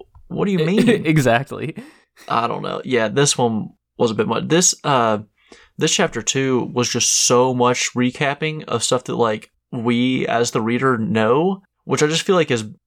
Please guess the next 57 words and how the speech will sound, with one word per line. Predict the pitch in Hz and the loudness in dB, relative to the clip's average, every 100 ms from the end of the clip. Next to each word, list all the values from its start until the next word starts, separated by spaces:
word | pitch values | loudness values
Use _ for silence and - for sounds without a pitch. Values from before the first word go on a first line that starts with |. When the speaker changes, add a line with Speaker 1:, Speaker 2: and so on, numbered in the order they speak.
| _ | _
Speaker 1:
I | 95 151 | -2 2
don't | 175 143 | 2 2
know, | 135 127 | 4 2
you | 110 135 | 0 0
know, | 113 107 | 2 2
I'm, | 113 117 110 - _ - | 0 -2 -8 -18 _ -14
look, | 117 - - | -8 -6 -4
I'm | 117 120 | -2 -2
not | - - | -2 -2
a, | - - 95 | -6 -6 -6
uh, | - 117 - _ - | -8 -10 -14 _ -10
I'm | 117 | -4
not | 123 117 | -2 -2
writing | 117 107 | -2 -4
manga | 110 50 50 - | -4 -4 -6 -8
out | 113 | -8
here, | 123 - | -6 -2
so | - 107 101 - - | -2 -2 -4 -8 -12
someone | - - - | -8 -6 -6
can | - | -6
tell | 120 | -4
me | 110 | -4
it's | 110 | -4
a | |
lot | 120 - | -4 -2
harder, | 127 117 95 95 | -2 -4 -6 -8
but | 123 - | -8 -4
I | 151 | -4
feel | - | -2
like | - | -2
there | 120 | 0
has | 117 120 117 | 0 -2 -4
to | |
be | 127 | -4
a | 113 | -2
better | 117 107 | 0 0
way | 107 - - - | 0 0 0 -2
to | - | -6
present | - 113 110 107 | -6 -4 -4 -4
that | - - - - - _ - | -4 -2 -4 -8 -20 _ -10
than | 117 117 110 107 107 | -2 -2 -2 -6 -4
just, | 123 - | -4 -2
like, | - - - _ _ _ - | -4 -6 -10 _ _ _ -10
recapping | 113 123 123 - 113 113 117 | -4 0 0 0 -4 -4 -8
everything | 113 117 - - - | -10 -10 -10 -10 -8
every | 113 117 - | -8 -8 -6
six | - - - 120 - | -2 0 0 0 -2
chapters | - - - - - - | -2 -2 -4 -10 -12 -8
that | 120 | -8
we, | 120 - - | -6 -10 -10
you | 131 | -6
know, | 120 | -2
we | 127 | 2
already | 143 156 | 4 4
know | 160 | 2
what | 143 123 | 0 0
happened. | 156 165 104 90 | -2 -2 -4 -6